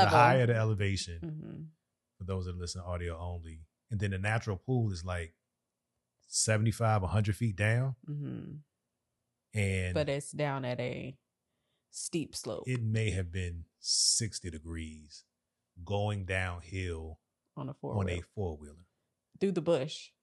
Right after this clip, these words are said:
Speaker 2: We
Speaker 1: And
Speaker 2: get there,
Speaker 1: sand.
Speaker 2: and the guy's like, the tour guide is like,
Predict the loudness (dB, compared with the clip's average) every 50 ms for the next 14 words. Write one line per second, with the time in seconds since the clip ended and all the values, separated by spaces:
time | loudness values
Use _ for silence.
0 | _ _ _ _ _ _ _ _ 2 4 4 6 8 8 8 8 6 6 6 8
1 | 8 8 8 6 6 4 4 0 -2 _ _ _ -2 0 0 0 2 2 4 6
2 | 6 6 6 6 4 4 4 4 6 4 2 0 _ _ _ _ _ _ _ _
3 | _ _ _ _ _ _ _ _ _ _ -20 _ _ _ _ _ _ _ _ _
4 | _ _ _ _ _ _ _ _ _ _ _ _ _ _ _ _ _ _ _ _
5 | _ _ _ _ _ -6 -4 0 2 2 2 2 2 4 6 6 6 6 6 6
6 | 6 6 6 4 2 0 -2 -2 0 0 0 0 0 -4